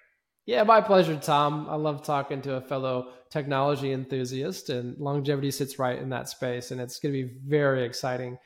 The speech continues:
to see where we're sitting ten, fifteen, fifty years from now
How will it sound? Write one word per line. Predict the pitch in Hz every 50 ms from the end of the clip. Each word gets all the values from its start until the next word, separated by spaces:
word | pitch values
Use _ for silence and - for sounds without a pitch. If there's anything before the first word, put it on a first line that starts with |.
| _ _ _ _ _ _
to | - 139
see | 120 - - 147 139 135 131 127 135
where | 131 135 131
we're | 127 131 131
sitting | 131 - 143 131 127 127 123 120 120
ten, | - - 135 127 120 120 120 123 123 -
fifteen, | - 131 - _ - 131 127 123 120 120 123 - _ _ _ _ _ _ _ _ _ _ _ -
fifty | 160 156 147 - 156 135
years | 131 131 135 135 135 131 -
from | 139 127 123
now | 127 123 123 117 107 104 117 123 156